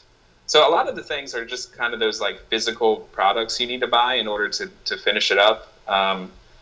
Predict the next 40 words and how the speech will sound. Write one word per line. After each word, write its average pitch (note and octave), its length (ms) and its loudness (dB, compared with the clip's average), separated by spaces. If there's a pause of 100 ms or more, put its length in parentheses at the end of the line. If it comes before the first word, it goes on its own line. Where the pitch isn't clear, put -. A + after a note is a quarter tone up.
(420)
but A2 240 4
all A#2+ 240 4
of D3+ 200 -2
the A#2 260 2
woodworking B2 640 -2
is A2+ 140 -6
basically A2+ 600 0
there. G#2 600 4 (160)
Um, F#2+ 420 0
there's G#2 220 0
a, F#2+ 60 0 (320)
you G#2+ 80 -6
know, F#2 160 4
just - 200 2
a A2 60 4
couple G#2+ 340 2
of G2+ 60 2
small G2+ 380 4
things G#2 280 0
we're G2+ 120 0
gonna G2+ 240 -2
get, G2 280 4
like F#2+ 200 0
a F#2 160 0 (260)
portable G#2+ 360 2
A F#2+ 140 -4
C - 180 0
unit, G2 460 -2 (380)
you A2+ 60 -6
know, F#2+ 120 2
things A2+ 240 4
like G2+ 180 4
that. F#2 360 2 (180)
But, G2 240 4
uh, F2+ 200 0 (480)
we're C#3 100 2
close. - 640 0
We're A#2 120 -8
really A#2 220 -4
close. - 440 -8